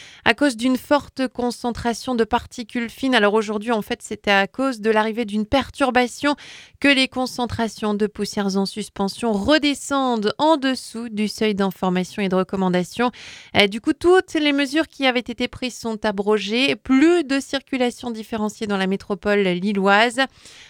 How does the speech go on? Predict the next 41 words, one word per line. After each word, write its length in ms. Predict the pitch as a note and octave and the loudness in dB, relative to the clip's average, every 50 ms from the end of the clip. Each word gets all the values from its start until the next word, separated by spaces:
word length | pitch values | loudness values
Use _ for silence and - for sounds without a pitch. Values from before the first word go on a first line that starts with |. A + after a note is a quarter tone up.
| _ - | _ 0
Abandon 380 | - G3+ G3 G#3+ G#3+ A3 A#3 A3+ | 0 2 2 2 0 0 -2 -2
aussi 280 | G#3+ G#3 - - A#3+ | -4 -4 -6 -10 -8
de 80 | G3+ G#3+ | -2 0
la 100 | G#3 G#3 | 0 2
réduction 520 | G#3 G#3 G3 G#3 G3+ - - - A#3+ A#3 | 2 0 -2 -4 -8 -8 -8 -6 -4 -2
de 100 | G#3+ G#3+ | 0 0
vitesse 560 | G#3+ G3 G#3 G3+ - B3 A#3+ A#3+ - - - A#3 | 0 -2 -2 -4 0 2 0 0 0 -4 -2 -2
de 220 | A3 F#3+ F3+ A3+ | -2 0 2 0
vingt 360 | A#3 G#3 F#3+ G#3+ B3+ C4+ C#4 | 0 0 0 0 0 0 0
kilomètres 580 | C4+ - - C4+ B3+ B3 A#3 A#3+ A#3 - - A#3+ | -4 -6 -4 -2 -2 0 0 0 -4 -4 -4 -6
heure 120 | A3+ G#3+ | -6 -6
sur 220 | - - - G#3+ G#3+ | -6 -8 -4 -2 -2
les 140 | A#3 A3+ | -2 -2
grands 320 | G#3 G3+ G3 G#3 A3 G#3+ C4 | -2 -2 -2 -2 0 0 0
axes 260 | C#4 - - - B3 | -2 -2 -2 -4 -2
routiers. 480 | G#3 F#3+ F#3 F3 - - - - - - G#3 _ _ _ _ _ _ _ _ _ _ _ _ _ _ _ _ _ - - - - - - - - - - - _ - | -2 0 -2 -4 -4 -8 -8 -8 -8 -10 -14 _ _ _ _ _ _ _ _ _ _ _ _ _ _ _ _ _ -20 -20 -20 -20 -20 -20 -20 -20 -20 -20 -14 _ -2
Dans 280 | B3+ A#3+ D4 D4 D4 C#4+ | 2 4 6 6 6 6
l'actualité 720 | C#4 C#4 C4 - - C#4 C4 B3+ B3+ A3+ _ - B3+ B3 | 4 2 0 0 -4 -4 -2 -2 -2 -4 _ -2 -2 0
également 380 | A#3+ G#3+ A#3 A#3 A3+ A3+ A3+ | 0 2 0 0 2 2 2
à 80 | A3+ A3 | 2 2
l'étranger, 840 | A3 A3 - - - A#3 A3+ A3+ G#3+ G3 A3 A#3 A3+ A3+ A3+ A3 - G#3+ | 0 -2 -8 -8 -8 -6 -4 -4 -4 -4 -2 -2 0 0 0 0 0 0
euh, 100 | G#3 G#3+ | -2 -2
c'est 320 | G#3 - - B3+ B3 - | -4 -6 -6 -6 -4 -2
en 120 | B3+ B3 A#3 | -2 -2 -4
Turquie 500 | - - B3 A3+ - _ - - B3 G#3 | -4 -6 -6 -6 -8 _ -10 -8 -8 -6
que 140 | - B3 B3 | -2 -2 0
les 260 | A3 A3 A3+ A3 G#3+ | 0 2 0 0 -2
pourparlers 800 | - - B3 A3+ - - - A#3 G#3+ G#3+ G#3+ A3 A3+ A3+ G#3+ - | -4 -6 -6 -6 -6 -2 -2 -2 0 0 0 0 0 0 0 0
ont 160 | - A#3+ A#3 | 0 -2 0
repris 480 | A3 A#3 G#3+ - - A3+ G#3+ - - - | 0 -2 -2 -4 -6 -6 -6 -4 -2 0
aujourd'hui 460 | A3 A3 G3+ A3+ G#3 G#3 G3 A3 A3 | 0 0 0 -2 -4 -4 -4 -2 -2
entre 300 | G#3+ G#3 - - A3 G#3+ | -2 -2 -4 -2 -2 -2
l'Ukraine 440 | A3 A3 - - - A#3 A3+ A3+ A3 | -2 -2 -4 -4 -2 -2 0 0 2
et 80 | G#3+ | 2
la 120 | G#3+ G#3+ G#3 | 2 2 0
Russie 360 | G3+ A#3 G#3+ - - B3 B3+ | 0 -4 -6 -8 -10 -12 -10
pour 240 | - B3 A#3 - - | -6 -6 -6 -6 -6
tenter 360 | - G#3+ G#3 G3+ - A3+ G3+ | -6 -6 -6 -4 -4 -6 -2
de 160 | F#3+ G#3 G#3 | 0 2 2
mettre 500 | G#3 A3 B3 C#4 C#4 - - - B3+ A#3 | 2 4 2 2 0 -2 -4 -4 -4 -4
fin 300 | - - - B3 B3 C4 | -4 -4 -6 -6 -6 -4